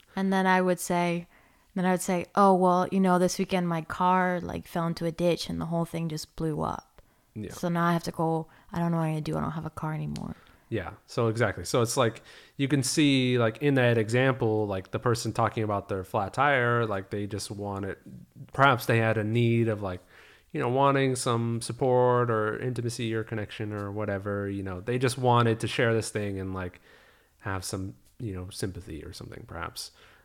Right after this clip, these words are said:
Speaker 2: And then if the person one-ups, like, really what you're doing is, like, minimizing their experience and changing it into a way to talk about you rather than, like,
Speaker 1: Yeah.
Speaker 2: talk about, like, what's going on with that person.
Speaker 1: Yeah.
Speaker 2: Um,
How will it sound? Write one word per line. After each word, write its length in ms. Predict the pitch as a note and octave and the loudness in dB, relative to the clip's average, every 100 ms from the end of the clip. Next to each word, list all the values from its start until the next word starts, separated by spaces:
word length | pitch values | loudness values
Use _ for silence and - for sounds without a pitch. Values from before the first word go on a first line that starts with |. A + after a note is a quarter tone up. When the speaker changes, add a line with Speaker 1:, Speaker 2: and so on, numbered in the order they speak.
| - | -6
Speaker 2:
And 160 | B2 A#2+ | 0 2
then 180 | A#2+ A#2 | 4 4
if 200 | A#2 A#2 | 2 2
the 80 | A#2+ | 4
person 360 | C#3+ B2 A#2 | 4 6 4
one-ups, 760 | A#2 A2+ B2 A#2 A#2 - - - - | 6 6 6 6 2 -2 -6 -8 -6
like, 200 | G2 - - | -6 -8 -6
really 380 | C3 C#3 B2+ B2 | 0 4 4 4
what 260 | A#2 - | 2 0
you're 200 | A2+ G#2+ - - - - A#2+ | -2 -2 -10 -20 -18 -8 0
doing 440 | C#3 C3 A#2+ A2+ | 2 4 4 4
is, 240 | A2 G2+ G2 | 0 -2 -4
like, 260 | F#2 - - - - _ - | -6 -8 -18 -20 -20 _ -6
minimizing 720 | A2 A#2+ A#2+ A#2+ A2 G#2+ G#2+ | 0 2 4 4 4 2 2
their 160 | G#2 | 2
experience 480 | G2+ - G#2+ G2+ G2 | 0 -2 -2 -2 -4
and 100 | G2 | -4
changing 440 | - A#2+ A2 G#2+ | -2 0 0 -2
it 160 | G#2 F#2+ | -4 -6
into 260 | G#2 G#2 G2 | -6 -6 -4
a 60 | |
way 220 | F#2 F#2+ F#2 | -4 -4 -6
to 100 | - | -8
talk 220 | F2+ F2 | -8 -8
about 280 | E2+ E2 G#2+ | -10 -10 -8
you 360 | F2+ D2 - - | -8 -10 -14 -10
rather 280 | - E2+ E2+ | -6 -6 -6
than, 260 | D#2+ A1+ G#1+ | -8 -10 -8
like, 120 | G2 | -6
Speaker 1:
Yeah. 140 | D3+ - _ - - | -6 -10 _ -12 -8
Speaker 2:
talk 200 | E2+ F2 | -8 -8
about, 440 | D#2 C2 - - | -10 -10 -14 -16
like, 140 | - - - - _ _ | -16 -16 -20 -20 _ _
what's 160 | G2+ - | -12 -10
going 240 | F#2+ E2 | -10 -10
on 180 | C#2 D#2+ | -10 -14
with 120 | - | -10
that 200 | - C2+ | -8 -8
person. 440 | - - - - A#2 _ - - - | -12 -16 -16 -16 -20 _ -20 -20 -16
Speaker 1:
Yeah. 180 | F#2 G2+ | -12 -10
Speaker 2:
Um, 380 | D#2 B1+ D2 | -10 -12 -16